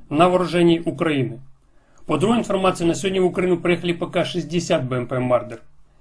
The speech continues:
Экипаж — три человека, десант — шесть человек.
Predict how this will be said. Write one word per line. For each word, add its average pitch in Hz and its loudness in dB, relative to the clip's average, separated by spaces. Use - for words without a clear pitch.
Экипаж — 165 4
три 196 -6
человека, 202 0
десант — 175 0
шесть 156 -4
человек. 143 -4